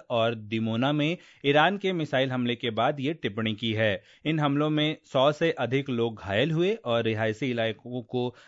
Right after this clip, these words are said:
नुकसान पहुंचा। इसराइल के प्रधानमंत्री ने आज अराद में हमले की जगह का दौरा किया। बाद में श्री नेतन्याहू ने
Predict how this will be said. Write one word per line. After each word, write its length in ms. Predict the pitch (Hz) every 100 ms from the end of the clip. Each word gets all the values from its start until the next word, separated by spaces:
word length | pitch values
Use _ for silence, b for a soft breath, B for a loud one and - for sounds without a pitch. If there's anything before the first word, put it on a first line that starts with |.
| B
नुकसान 380 | 120 - 127 175
पहुंचा। 420 | 139 117 101 117 95 B B 131
इसराइल 320 | 143 160 175
के 120 | 208
प्रधानमंत्री 600 | 185 151 156 160 151 160
ने 140 | 170 - 131
आज 300 | 127 135 151
अराद 540 | - 131 123 135 143
में 160 | 147 156
हमले 320 | 123 120 123
की 140 | 127
जगह 280 | 117 113 113
का 140 | 110 107
दौरा 280 | 101 107
किया। 300 | 131 170 185 220 B B
बाद 220 | 113 110
में 240 | 117 117 117
श्री 180 | 120 117
नेतन्याहू 520 | 113 110 113 110 117
ने 180 | 120